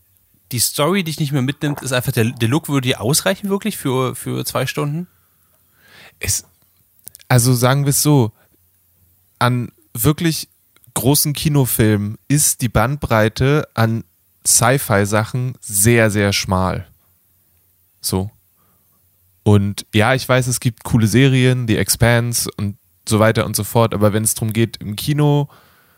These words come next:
Speaker 2: einen großen Sci-Fi-Film zu sehen, dann ist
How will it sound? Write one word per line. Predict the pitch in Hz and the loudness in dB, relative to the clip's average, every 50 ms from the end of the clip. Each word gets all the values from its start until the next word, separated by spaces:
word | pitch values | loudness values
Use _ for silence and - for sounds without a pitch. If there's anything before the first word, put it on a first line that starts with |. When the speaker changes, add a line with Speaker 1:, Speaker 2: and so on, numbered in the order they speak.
| _ _ - | _ _ -8
Speaker 2:
einen | 110 101 | -6 -4
großen | - 90 92 104 143 147 - - 143 139 139 139 139 139 139 - _ _ _ _ _ _ _ _ _ _ _ _ _ | 2 4 4 4 4 4 2 -2 -4 -4 -4 -6 -6 -8 -10 -14 _ _ _ _ _ _ _ _ _ _ _ _ _
Sci-Fi-Film | - - - 98 110 131 - 151 131 127 117 - 139 131 127 123 | -4 0 2 2 2 2 2 2 2 2 2 2 2 2 2 -2
zu | - - 117 | -4 -4 -2
sehen, | 104 117 117 120 123 123 127 131 127 - | 0 2 2 2 2 0 -2 -6 -8 -2
dann | - 101 98 101 | -2 0 0 2
ist | - 107 127 120 - - - | 0 0 2 2 2 0 0